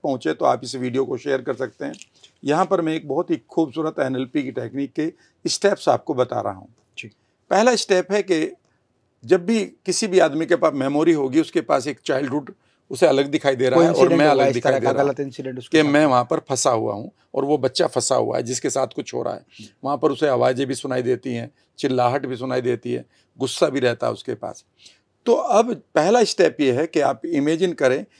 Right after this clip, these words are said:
Speaker 1: कि आप यहाँ पर बैठे हुए हैं और आपका चाइल्डहुड की जो इमेज है वो कहीं पीछे है, कहीं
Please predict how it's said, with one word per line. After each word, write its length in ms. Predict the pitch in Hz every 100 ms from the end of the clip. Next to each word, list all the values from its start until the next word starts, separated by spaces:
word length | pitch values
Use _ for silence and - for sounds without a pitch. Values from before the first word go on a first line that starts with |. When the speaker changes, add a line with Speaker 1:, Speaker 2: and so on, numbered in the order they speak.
| _
Speaker 1:
कि 60 | 156
आप 240 | 139 147
यहाँ 220 | 156 139 -
पर 100 | 165
बैठे 300 | 131 123 139
हुए 200 | 120 123
हैं 140 | 185 - _ -
और 140 | 185
आपका 380 | 185 147 - 190
चाइल्डहुड 540 | 175 160 143 127 151 135
की 140 | 185
जो 120 | 143
इमेज 400 | 123 117 120 117
है 120 | 170
वो 180 | 381 160
कहीं 200 | - 151
पीछे 420 | 147 147 123 156
है, 80 | 151
कहीं 280 | - 147 147